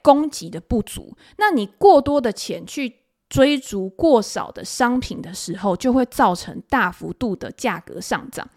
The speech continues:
所以今天通膨的下降，可是劳动力市场还很强劲，你今天你所得还非常高，你现在失业率都还在三点六个percent左右的时候，大家会觉得怎么会，就是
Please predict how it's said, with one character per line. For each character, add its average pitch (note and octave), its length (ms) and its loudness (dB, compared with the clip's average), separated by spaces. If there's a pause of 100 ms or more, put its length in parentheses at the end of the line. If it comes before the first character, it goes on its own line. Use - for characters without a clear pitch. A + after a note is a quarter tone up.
(320)
所 A4+ 200 0
以 B3+ 80 -6 (220)
今 G4+ 260 -4
天 G4 300 -2
通 G#4 240 0
膨 D#4 180 -4
的 G3 120 -4
下 A#3 240 0
降， A3+ 280 -2
可 - 120 -4
是 G4+ 140 -2
劳 A#3 220 2
动 F4 160 2
力 F4+ 80 -2
市 E4 160 -4
场 E3+ 140 -2
还 F3+ 140 -4
很 F#3+ 120 -4
强 E3+ 220 -12
劲， A3+ 180 -8 (280)
你 A#3+ 100 0
今 F4 120 0
天 F#4 100 0
你 D#4 80 0
所 F3+ 240 -4
得 F3+ 120 -4
还 F#3 160 -4
非 A3 140 -2
常 - 240 -6
高， F3 240 -4 (200)
你 A#3+ 60 0
现 F4 160 -2
在 E4+ 60 -2
失 C#4+ 240 -6
业 D4 180 2
率 C4+ 140 0
都 C4+ 100 2
还 G#3 160 -4
在 A3+ 140 -2
三 A#3 240 -2
点 G#3+ 180 -4
六 G#3+ 140 0
个 F#3 80 -6
percent G3+ 380 -6
左 D#3 260 -8
右 A#3 160 2
的 F3 80 0
时 D#3+ 220 -10
候， - 400 -4 (840)
大 F#4 100 0
家 G4 140 6
会 F#4+ 140 2
觉 A3 200 -2
得 G3+ 220 0
怎 - 260 -2
么 G3 220 2
会， E4 320 4 (220)
就 F#4 100 -8
是 E4+ 220 -4